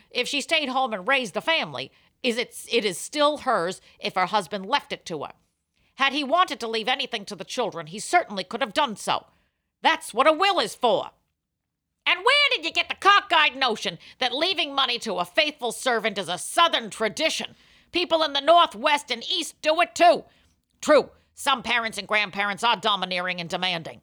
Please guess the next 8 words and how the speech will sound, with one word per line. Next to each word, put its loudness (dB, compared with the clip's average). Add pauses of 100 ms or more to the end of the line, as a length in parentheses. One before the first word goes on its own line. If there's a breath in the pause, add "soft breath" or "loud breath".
(420)
But -2
then 0
some 0
children 0
are -2
selfish -2
and -12
inconsiderate. -2